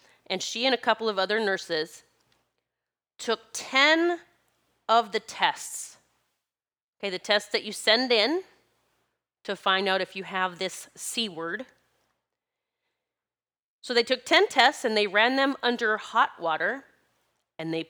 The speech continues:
sealed them up, and they sent them in.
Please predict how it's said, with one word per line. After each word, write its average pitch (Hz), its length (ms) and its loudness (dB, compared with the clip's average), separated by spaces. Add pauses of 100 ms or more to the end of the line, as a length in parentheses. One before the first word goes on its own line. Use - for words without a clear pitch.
sealed 208 380 -4
them 294 180 2
up, 208 320 0 (360)
and 180 160 -4
they 175 80 -2
sent 175 340 -6
them 190 220 -4
in. 151 340 -8